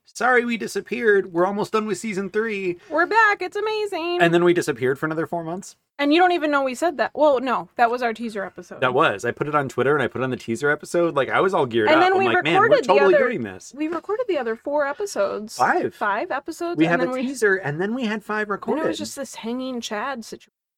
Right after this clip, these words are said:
Speaker 1: Yeah, I know, which is only the one of the four times in the last twenty years that Republicans have stolen the election.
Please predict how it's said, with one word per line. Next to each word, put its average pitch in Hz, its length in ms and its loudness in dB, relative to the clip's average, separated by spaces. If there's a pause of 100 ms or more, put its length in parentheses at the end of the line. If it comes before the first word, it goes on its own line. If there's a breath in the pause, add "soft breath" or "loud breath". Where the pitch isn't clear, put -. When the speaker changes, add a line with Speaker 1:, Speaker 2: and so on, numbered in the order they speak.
(420)
Speaker 1:
Yeah, 135 340 -4
I 131 120 -2
know, 143 240 0
which 117 240 -4
is 131 340 -4 (100)
only 135 300 -4
the 123 280 -8
one 120 340 -6
of 110 140 -8
the 113 180 -2
four 139 260 -2
times 92 340 -8
in 104 60 -10
the 98 80 -10
last 95 380 -10
twenty 107 240 -8
years 95 220 -12
that 98 320 -12
Republicans 107 520 -6
have 110 80 -12
stolen 107 220 -8
the 107 80 -10
election. 98 260 -14